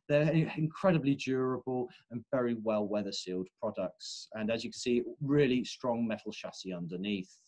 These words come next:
U S B charge, which is really useless, uh, really, <laughs> sorry, really useful with mirrorless cameras, particularly, uh, 'cause they're so power hungry.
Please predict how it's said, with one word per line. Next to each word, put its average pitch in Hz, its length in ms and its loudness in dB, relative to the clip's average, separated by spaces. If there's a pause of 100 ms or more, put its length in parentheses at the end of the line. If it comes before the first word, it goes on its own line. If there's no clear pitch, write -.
(640)
U 165 240 10
S 156 120 2
B 147 180 2
charge, 185 420 6
which 139 160 -4
is 120 140 -4
really 143 220 8
useless, 151 600 2 (100)
uh, 131 200 4
really, 131 300 2
<laughs> - 120 -4
sorry, 139 220 2 (180)
really 151 220 8
useful 160 580 4 (220)
with 123 140 0
mirrorless 143 480 6
cameras, 147 360 4
particularly, 147 540 2 (240)
uh, 117 140 0
'cause 120 180 -4
they're 120 80 -2
so 120 220 -2
power 135 280 2
hungry. 151 520 4